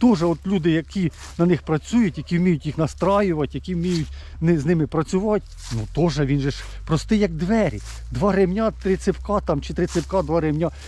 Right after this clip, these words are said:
Кейс також, там, три ремня, два ципка, е, дешеве в обслуговуванні і тому подобне. Ну чомусь Лексіона восхваляють так, що мама не горюй. Ну це все, це капець такий. А, ну ні, може власнику купив і забув.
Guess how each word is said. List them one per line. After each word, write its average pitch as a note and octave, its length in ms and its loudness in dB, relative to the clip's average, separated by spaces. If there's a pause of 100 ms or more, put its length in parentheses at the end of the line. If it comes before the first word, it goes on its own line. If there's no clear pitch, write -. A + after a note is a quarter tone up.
(120)
Кейс F#3+ 320 4
також, F3+ 640 -2
там, B2+ 200 -2
три F3+ 140 4
ремня, F3 280 0
два D#3 180 -2
ципка, E3+ 480 -2 (360)
е, D3 240 4
дешеве D#3+ 380 0
в D#3 80 -2
обслуговуванні D3+ 840 2
і C3 40 -8
тому D#3+ 160 -4
подобне. E3 340 -2
Ну D#3 60 -4
чомусь G3+ 280 -2 (340)
Лексіона F#3+ 500 2
восхваляють F3+ 680 0
так, F3+ 260 -2
що - 220 -6
мама D#3 440 0
не D3+ 140 0
горюй. C3 320 -2
Ну C3+ 80 0
це F3 140 -2
все, C#3 180 -6 (320)
це F3 140 -2
капець E3 340 -2
такий. C3+ 260 -6 (360)
А, A3 200 0 (180)
ну D#3+ 280 2
ні, G3 360 2
може F3+ 340 0
власнику F3+ 540 -2
купив G#3 360 0
і F#3+ 80 2
забув. F#3 520 0